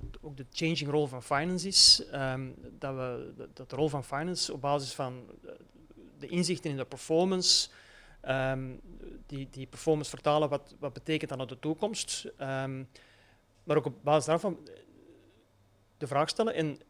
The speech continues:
en so what? Ehm, dus wat zijn dan nu de volgende acties die moet, die we moeten gaan, gaan nemen om die ver-, die verwachting die we nu hebben en, en die inzicht die we, die we daar rond hebben, rond, rond die toekomst, om, om daar maximaal impact op te gaan hebben.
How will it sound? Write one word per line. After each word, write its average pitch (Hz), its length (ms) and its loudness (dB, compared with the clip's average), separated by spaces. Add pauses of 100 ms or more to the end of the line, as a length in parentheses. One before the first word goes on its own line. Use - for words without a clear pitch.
(140)
en 143 140 -8
so 139 260 0
what? - 480 0
Ehm, 135 440 -4 (520)
dus - 320 -6 (120)
wat 147 260 -2
zijn 175 180 2
dan 156 160 4
nu 156 120 2
de 143 120 -2
volgende 151 360 2
acties 175 320 0
die 156 100 2
moet, 151 220 -2
die 147 120 0
we 143 80 0
moeten 143 240 0
gaan, 135 400 -2 (260)
gaan 131 180 -4
nemen 170 400 0
om 180 380 2 (800)
die 139 140 -6
ver-, 123 240 -10
die 139 120 -8
verwachting 143 460 -2
die 143 120 4
we 135 60 0
nu 131 200 -2
hebben 165 260 0
en, 151 200 -2
en 139 120 -6
die 131 120 -8
inzicht 156 300 -6
die 147 120 0
we, 131 60 -8
die 131 140 -4
we 127 60 -4
daar 123 140 2
rond 123 180 -6
hebben, 156 220 -4
rond, 165 340 -8
rond 135 180 -8
die 135 140 -8
toekomst, - 480 -4
om, 143 180 -2
om 139 320 -4 (300)
daar 147 200 0
maximaal 160 400 0
impact - 500 2 (440)
op - 140 -2
te 151 100 2
gaan 127 160 0
hebben. 120 180 -6